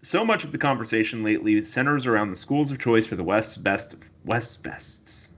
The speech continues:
West's best football prospects, particularly in California, but less attention is pay, is played,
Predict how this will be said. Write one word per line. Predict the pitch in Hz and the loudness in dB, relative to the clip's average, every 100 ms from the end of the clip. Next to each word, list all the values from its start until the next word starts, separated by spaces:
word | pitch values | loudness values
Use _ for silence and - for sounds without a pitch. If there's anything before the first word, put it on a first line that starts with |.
| _ | _
West's | - 110 - - | -12 -12 -14 -18
best | - - - - - - - - - - - | -20 -20 -20 -20 -20 -20 -20 -20 -20 -20 0
football | 254 220 160 | 4 6 8
prospects, | 170 131 - 107 92 | 8 6 4 -2 -2
particularly | - 151 160 160 | 2 4 6 6
in | 143 | 6
California, | 143 135 147 127 101 | 4 4 2 2 2
but | 95 - | 0 2
less | 180 - | 2 0
attention | 185 196 - 175 | 0 0 0 -4
is | - | -2
pay, | 185 180 165 | 0 4 2
is | - 120 110 | 2 -2 -2
played, | - - 135 110 92 101 | -6 -6 0 2 0 -4